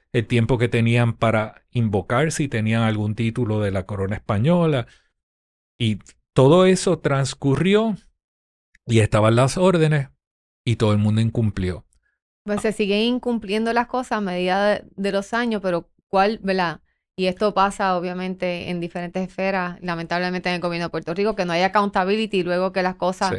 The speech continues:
Speaker 2: ¿verdad? Se, se aprueban. Pero, ¿tienes alguna opinión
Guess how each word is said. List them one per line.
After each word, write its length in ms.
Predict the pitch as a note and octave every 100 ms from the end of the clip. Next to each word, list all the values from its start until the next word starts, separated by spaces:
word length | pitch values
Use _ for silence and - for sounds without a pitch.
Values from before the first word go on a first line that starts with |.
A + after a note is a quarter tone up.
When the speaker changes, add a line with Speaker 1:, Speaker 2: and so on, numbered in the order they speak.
| - _ _ -
Speaker 2:
¿verdad? 280 | F3+ G3 G3
Se, 120 | - G3+
se 160 | -
aprueban. 540 | F3+ G3+ G#3+ G#3+ F#3 F#3 _ -
Pero, 440 | G#3+ G#3 G3 F3+
¿tienes 420 | _ A3 A3 A#3+
alguna 380 | C#4 B3+ B3+ B3+
opinión 520 | B3+ A#3+ A#3+ A#3 A#3+